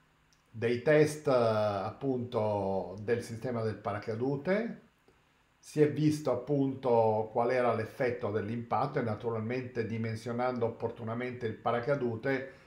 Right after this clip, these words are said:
era possibile, eh, tra l'altro, variare la velocità di discesa in modo da renderla uguale,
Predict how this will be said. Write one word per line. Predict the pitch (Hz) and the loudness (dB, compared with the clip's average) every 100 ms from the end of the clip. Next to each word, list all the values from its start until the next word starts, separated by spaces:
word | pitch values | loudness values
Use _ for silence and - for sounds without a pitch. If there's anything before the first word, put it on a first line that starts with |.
| _ | _
era | - 120 120 | -2 0 2
possibile, | - - 151 147 - 143 120 117 131 135 139 139 - | -2 -2 -2 -2 -4 -4 -2 -2 0 2 2 0 -4
eh, | 123 117 107 104 104 101 98 98 | -4 -2 0 -2 -2 -2 -4 -6
tra | 95 135 | -6 -4
l'altro, | 117 101 123 120 135 131 123 117 - - _ _ _ | -4 -2 -2 -2 2 6 6 6 2 -8 _ _ _
variare | 117 135 135 151 147 135 | 0 2 8 8 8 6
la | 120 | 4
velocità | 120 120 120 - 151 | 2 2 0 0 2
di | 123 123 | 2 -2
discesa | 151 - 147 139 131 113 139 | -4 2 4 6 4 2 0
in | 135 123 | 2 -2
modo | 123 123 131 131 | 2 2 4 2
da | 123 120 | 2 2
renderla | 131 123 120 117 | 2 0 0 2
uguale, | 127 120 117 110 113 127 127 - | 2 4 4 4 2 2 0 -8